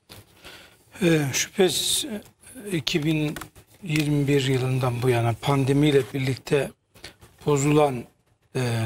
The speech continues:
tedarik zinciri, e, veya işte üretim, e, faaliyetleri, e, işte, e, tüketim alışkanlıklarının değişmesi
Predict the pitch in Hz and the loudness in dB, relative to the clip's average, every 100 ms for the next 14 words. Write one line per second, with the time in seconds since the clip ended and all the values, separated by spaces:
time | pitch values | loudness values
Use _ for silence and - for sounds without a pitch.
0 | - 143 135 139 135 127 - 131 123 120 | -2 -2 2 2 2 -2 -2 -2 0 -2
1 | 110 113 - _ _ - _ _ _ - | -2 -4 -8 _ _ -20 _ _ _ -2
2 | 123 117 117 - - 143 131 135 - - | 0 2 0 -2 2 2 2 0 -2 0
3 | 131 120 - _ 147 147 135 143 131 - | -2 -2 -10 _ 0 2 2 -2 -2 -4
4 | _ _ _ - - _ _ - - 143 | _ _ _ -20 -20 _ _ -20 -10 -6
5 | 127 117 - 139 131 131 120 - 113 104 | -2 -2 2 2 2 0 -2 -4 -4 -2
6 | 110 - - - - - - - - 131 | -4 -6 -14 -16 -14 -14 -14 -8 -2 0
7 | 135 165 247 196 - 147 139 208 139 131 | 0 -2 -4 -4 0 2 0 0 -4 -4
8 | - - 139 - 156 139 - - 139 139 | -6 -4 -4 0 0 2 0 -2 -4 -6
9 | - 131 127 127 135 143 - 139 127 139 | -4 -4 -2 0 0 -2 -2 0 0 -2
10 | 127 - 120 117 | -2 -2 -2 -6